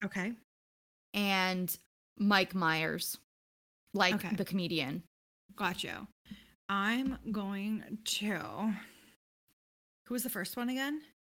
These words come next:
Speaker 2: Johnny Depp.
Speaker 1: Johnny Depp. Okay. Ooh, ooh.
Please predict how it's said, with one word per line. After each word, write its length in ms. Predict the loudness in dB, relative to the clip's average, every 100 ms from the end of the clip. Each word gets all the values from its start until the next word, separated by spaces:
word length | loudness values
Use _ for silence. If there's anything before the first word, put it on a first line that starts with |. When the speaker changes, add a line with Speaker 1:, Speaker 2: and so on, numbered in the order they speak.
| _ 6
Speaker 2:
Johnny 320 | 8 6 2
Depp. 240 | -2 -4 -14 _ _
Speaker 1:
Johnny 320 | -6 -4 -6
Depp. 500 | -8 -12 -12 -18 -14
Okay. 420 | -8 -8 -8 -10 -10
Ooh, 340 | -2 0 0 -2 -8
ooh. 400 | -2 2 4 4